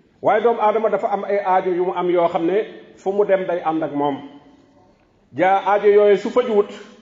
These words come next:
du tal la ko fa andi woon. Moo tax suñu Borom tabaaraka wa taala war nu leen li ngeen aajowoo ci aajo yu ngeen mënta ñàkk, man Yàlla maa leen ko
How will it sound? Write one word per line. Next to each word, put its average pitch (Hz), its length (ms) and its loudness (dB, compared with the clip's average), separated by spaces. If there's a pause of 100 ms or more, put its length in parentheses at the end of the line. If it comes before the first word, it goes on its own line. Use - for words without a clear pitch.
(360)
du 170 100 -4
tal 190 280 0
la 180 80 2
ko 190 120 0
fa 185 140 0
andi 160 160 -4
woon. 135 160 -2 (1080)
Moo 139 100 -2
tax 180 180 -4
suñu 185 160 2
Borom 185 220 2
tabaaraka 170 280 -2
wa 160 60 -4
taala 165 440 0 (580)
war 190 360 0
nu 190 120 -2
leen 185 180 2
li 190 120 0
ngeen 220 260 4 (100)
aajowoo 180 520 0
ci - 140 -8
aajo 202 240 2
yu 190 120 -4
ngeen 185 200 2
mënta 190 220 0
ñàkk, 160 220 -4 (300)
man 165 140 -4
Yàlla 170 360 0
maa 160 380 -2
leen 156 240 -4
ko 160 200 -4